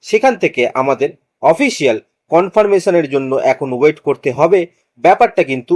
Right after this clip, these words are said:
ইজি হবে না, অনেক লিগ্যাল ফাইট হবে আগামী দিনে, এটা সবারই জানা। এখন দেখা যাক কি হয়। আনোয়ারের চুক্তিতে যদি কোনো এক্সিট ক্লজ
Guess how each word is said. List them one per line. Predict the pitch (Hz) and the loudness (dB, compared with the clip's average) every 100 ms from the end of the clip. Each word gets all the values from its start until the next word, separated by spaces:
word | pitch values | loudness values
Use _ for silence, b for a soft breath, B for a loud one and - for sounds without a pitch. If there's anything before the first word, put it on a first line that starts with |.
| 170 | -4
ইজি | 139 123 123 | -6 -8 -4
হবে | 131 165 | 0 2
না, | 175 170 - _ - | 2 -2 -6 _ -4
অনেক | 175 233 - 143 | 0 0 0 -2
লিগ্যাল | 170 185 180 | -2 2 2
ফাইট | 151 143 156 | 2 -2 -2
হবে | 127 123 - 123 | -2 -2 0 -2
আগামী | 123 120 | -2 -4
দিনে, | 113 107 98 113 | -6 -10 -10 -4
এটা | 170 151 | -4 0
সবারই | 131 139 131 | 0 0 -2
জানা। | 113 95 - _ - 120 | -4 -6 -14 _ -10 -6
এখন | 139 135 | -4 -2
দেখা | 135 | 0
যাক | 160 170 | 0 -2
কি | - 147 | -2 -2
হয়। | 139 - _ _ | -4 -6 _ _
আনোয়ারের | 151 196 220 175 160 - | -4 2 2 2 0 -4
চুক্তিতে | 165 - 147 143 - _ _ 127 | -6 -6 -4 -4 -4 _ _ -4
যদি | 185 240 | -2 -2
কোনো | 202 175 156 - | 0 0 0 -2
এক্সিট | 170 147 170 - | -4 -2 -4 0
ক্লজ | 151 | -2